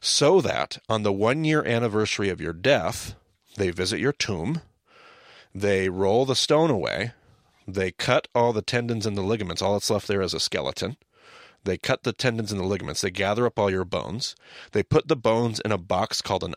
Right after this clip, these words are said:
ossuary. You can look this up online anywhere. And that ossuary is then put in a hole in the tomb that's designated for your family, a large cave-like opening where you can put twenty different ossuaries of your whole extended family tree.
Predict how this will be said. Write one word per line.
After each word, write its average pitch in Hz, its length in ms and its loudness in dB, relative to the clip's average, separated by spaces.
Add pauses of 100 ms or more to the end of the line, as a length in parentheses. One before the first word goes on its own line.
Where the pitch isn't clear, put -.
ossuary. 98 800 -2
You - 80 -20
can - 240 -16
look - 220 -12
this - 160 -6
up - 140 -10
online 67 340 -10
anywhere. 73 260 -10 (560)
And 104 180 -2
that 104 200 0
ossuary 98 600 2
is 92 180 -2
then 95 220 -2
put - 360 0
in 107 120 0
a 82 140 -4
hole 131 640 2
in 151 220 0
the 139 80 0
tomb 92 320 -4
that's 98 180 -4
designated 98 560 -2
for 98 120 -6
your 82 140 -2
family, 65 520 -8
a 87 100 -6
large 92 580 -2 (600)
cave-like 104 680 0
opening 92 360 0
where 90 100 -6
you 87 160 -4
can 87 180 -6
put - 360 -4 (580)
twenty 98 360 -2
different 90 320 -6
ossuaries 73 840 -2
of 87 160 -4
your 82 180 -2
whole 85 260 -4
extended 73 460 -8
family 69 340 -8
tree. - 300 -8